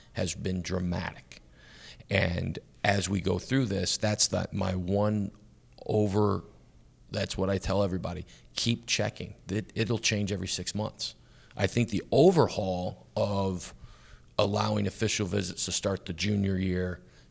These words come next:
and the senior year and absolutely no official visits before the start of the junior year.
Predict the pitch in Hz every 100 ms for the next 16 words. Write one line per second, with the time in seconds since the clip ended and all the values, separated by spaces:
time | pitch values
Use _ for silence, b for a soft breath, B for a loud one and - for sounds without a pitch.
0 | - 104 98 - 107 98 92 90 90 87
1 | 85 - - 101 92 110 104 - - 101
2 | 87 92 104 123 110 98 95 95 82 92
3 | 85 92 - - - b b b b -
4 | - - - 104 - - 110 104 95 95
5 | - - - - - - - - 107 98
6 | 92 90 85 101 95 92 90 92